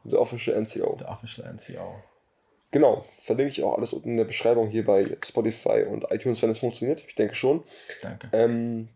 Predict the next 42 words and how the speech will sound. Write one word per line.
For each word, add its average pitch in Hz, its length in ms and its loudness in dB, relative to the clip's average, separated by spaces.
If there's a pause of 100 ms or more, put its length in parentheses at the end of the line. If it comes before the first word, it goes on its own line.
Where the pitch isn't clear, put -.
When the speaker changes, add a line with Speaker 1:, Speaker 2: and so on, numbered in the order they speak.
(100)
Speaker 1:
gerne. 127 300 4 (760)
Ansonsten, 135 680 4 (120)
mein 127 180 0
Schlusswort - 340 0
ist - 120 -6
wie 120 80 2
immer, 117 180 4
macht 117 340 0
das, 120 200 0
worauf 107 180 0
ihr 117 80 -2
Bock 113 240 2
habt, - 480 -2
unabhängig 117 520 2
davon, 113 280 0
was 110 120 -2
andere 113 260 -2
Menschen 110 560 0 (280)
über 123 220 6
euch - 220 2
denken 123 360 0
könnten. 147 540 0 (240)
Weil 107 100 2
wir 110 80 4
machen 123 240 2
uns 113 120 0
viel 139 140 0
mehr 123 120 4
Gedanken, 113 300 2
was 113 140 -6
andere 117 220 -2
Menschen 113 360 -2
denken 120 260 0
könnten, 139 460 -2 (280)
als 117 200 2
am - 60 2
Ende 113 180 0
wirklich 107 220 -2
passiert. - 400 -10 (140)
Speaker 2:
Ja. 117 220 -8 (1300)
Das - 100 -20
stimmt. 117 220 -18